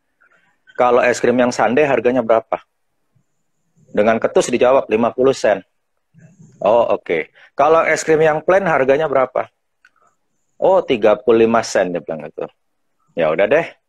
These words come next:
saya beli es krim yang plain aja gitu. Nah, akhirnya apa? Dengan ketus itu sambil tetap tuh mangkok gelas es krimnya tuh, waktu diserahkan pun juga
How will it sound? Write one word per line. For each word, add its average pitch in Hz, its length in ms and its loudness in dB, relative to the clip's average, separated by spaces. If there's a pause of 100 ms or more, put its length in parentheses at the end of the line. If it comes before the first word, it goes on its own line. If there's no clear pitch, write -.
(160)
saya 107 240 0
beli 101 400 0
es 90 180 -4
krim 90 300 -4
yang 85 340 -2
plain 101 300 -2
aja 90 400 -2
gitu. - 260 -20 (640)
Nah, 104 260 -2
akhirnya 135 380 0
apa? 107 180 0
Dengan 107 320 -2
ketus - 380 -2
itu - 180 2
sambil 107 460 -2
tetap - 260 -4
tuh 165 160 -2 (220)
mangkok - 420 -4
gelas 95 240 0
es - 160 -4
krimnya 110 320 0
tuh, 175 140 0 (760)
waktu 110 320 -2
diserahkan 131 380 -2
pun 196 100 2
juga 107 320 0